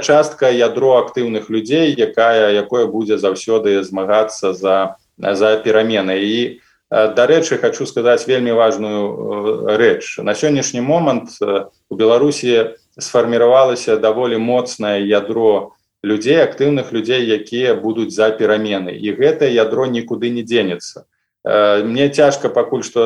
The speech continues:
сцвярджаць, які гэта адсотак, нават калі гэта дваццаць адсоткаў, можа быць, больш актыва, актыва такога, які будзе ствараць будучыню Беларусі,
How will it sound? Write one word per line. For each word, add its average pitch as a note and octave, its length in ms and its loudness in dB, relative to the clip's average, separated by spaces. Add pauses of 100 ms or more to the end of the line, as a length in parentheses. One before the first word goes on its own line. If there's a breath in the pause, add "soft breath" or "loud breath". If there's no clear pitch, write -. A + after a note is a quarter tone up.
сцвярджаць, A2+ 640 0
які A2 400 -2
гэта G#2+ 320 0
адсотак, - 580 -2
нават G#2+ 380 -2
калі A2 320 -2
гэта G#2 240 -2
дваццаць B2 480 0
адсоткаў, G2 640 -4
можа G2 240 -8
быць, F#2+ 240 -6
больш C3+ 400 0
актыва, G#2 640 -2
актыва G#2 480 2
такога, F2+ 560 -6 (400)
які G#2+ 400 -2
будзе A#2+ 400 0
ствараць A#2 480 2
будучыню G#2+ 560 -6
Беларусі, A2 800 0